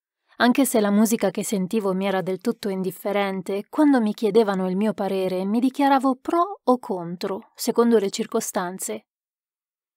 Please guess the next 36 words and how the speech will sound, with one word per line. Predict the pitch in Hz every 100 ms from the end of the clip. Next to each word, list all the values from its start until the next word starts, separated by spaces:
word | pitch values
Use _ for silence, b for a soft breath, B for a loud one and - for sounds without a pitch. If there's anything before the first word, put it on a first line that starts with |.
| _ _ _ -
A | 226
volte, | 202 220 202 180 196 185 202
quando | - 214 202 202
tutti | 269 262 -
si | 220 220
profondevano | 214 214 226 208 226 220 196
in | 190 190
elogi, | 190 196 190 190 170 214 -
io | 294 311
prendevo | 277 247 247 254 247
il | 226
partito | 247 - 277 254
opposto, | 233 220 - 214 - - 202 - B B
facendo | - - 339 311 320
uso | 320 311
di | 254 262
tutte | - 339 - 285
le | 254
parole | 254 262 269
tecniche | 247 269 269 262 254
che | 240 247
conoscevo, | 233 214 208 - 196 175 185 - b
perché | - 233 - 254
la | 254
gente | 233 233 254 320
pensasse | 208 202 - 240 - 285
che | -
non | 202 196
ero | 208 208
la | 202
prima | 196 214 202
venuta, | 185 220 285 226 185
ma | 180 180
una | 180 175
persona | 185 - - 202
istruita, | 190 - - 208 226 175 190 196